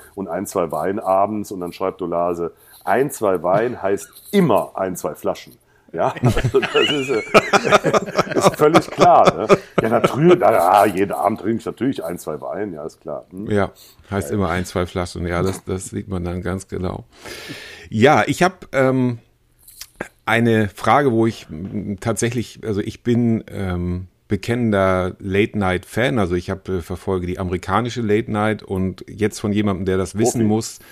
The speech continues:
Speaker 2: Bitte?
Speaker 1: Ja, Profi, find ich gut.
Speaker 2: Prof-, naja, Profi, also wirklich, wirklich, äh, äh, äh, großes Interesse. Und jetzt eben zu jemandem fragen, der sich damit auskennt, warum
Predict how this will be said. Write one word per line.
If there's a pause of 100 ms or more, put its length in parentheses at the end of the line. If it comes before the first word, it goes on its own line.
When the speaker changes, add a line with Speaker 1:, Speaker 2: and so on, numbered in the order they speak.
(560)
Speaker 2:
Bitte? (480)
Speaker 1:
Ja,
Profi,
find
ich
gut.
Speaker 2:
Prof-,
naja,
Profi,
also
wirklich,
wirklich,
äh,
äh,
äh,
großes
Interesse. (500)
Und
jetzt
eben
zu
jemandem
fragen,
der
sich
damit
auskennt,
warum